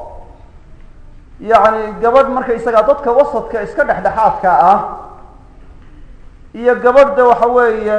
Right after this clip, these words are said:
iyadu markaa ladnaan ku kortay oo ina dee boqorad ah. Ya. Isku biil ma. Ya. Dad adigu marka hore bad, bad gasho.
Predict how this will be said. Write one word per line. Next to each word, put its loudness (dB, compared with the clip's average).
iyadu 0
markaa 0
ladnaan 0
ku -6
kortay -2
oo 0
ina -4
dee -4
boqorad 2
ah. -4
Ya. 4
Isku -10
biil -6
ma. -8
Ya. 0
Dad 0
adigu -8
marka -4
hore 0
bad, 0
bad 0
gasho. -8